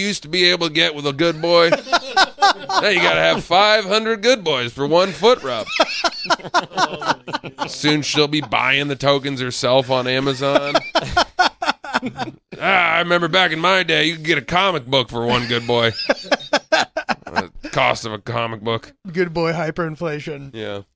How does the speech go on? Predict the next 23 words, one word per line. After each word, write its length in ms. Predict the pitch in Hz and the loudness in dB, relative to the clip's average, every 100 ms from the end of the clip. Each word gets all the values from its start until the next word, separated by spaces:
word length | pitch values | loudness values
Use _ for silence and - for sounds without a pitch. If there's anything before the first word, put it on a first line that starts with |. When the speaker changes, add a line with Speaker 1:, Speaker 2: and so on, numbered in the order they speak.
| 165 | -20
Speaker 2:
Dude, 300 | 151 147 135 | -12 -12 -10
that 180 | 139 139 | -12 -12
is 140 | 139 - | -12 -14
phenomenal. 640 | 143 135 135 131 131 123 _ _ _ _ - | -14 -12 -12 -12 -14 -16 _ _ _ _ -14
That 160 | 143 143 | -8 -6
is 180 | 143 135 | -2 -4
phenomenal. 500 | 139 139 131 131 131 | -6 -16 -16 -20 -20
Speaker 1:
<laughs> 40 | _ - - - _ _ 156 - 139 - - - 123 - | _ -16 -14 -16 _ _ -14 -12 -10 -8 -8 -10 -8 0
Speaker 2:
That 160 | 233 | 2
was 100 | 330 | 2
a 60 | 349 | 2
really 240 | 214 202 | 6 4
sad 320 | - 180 160 139 | 4 0 -2 -4
part, 240 | 151 147 | -6 -4
by 80 | 165 | -4
the 80 | 160 | 0
way, 160 | 170 | 0
of 80 | 151 | 0
that 160 | 156 139 | -4 -6
Last 280 | 127 120 | -10 -10
of 60 | 151 | -8
Us 160 | 156 170 | -8 -8
episode 540 | 165 160 180 185 | -8 0 2 2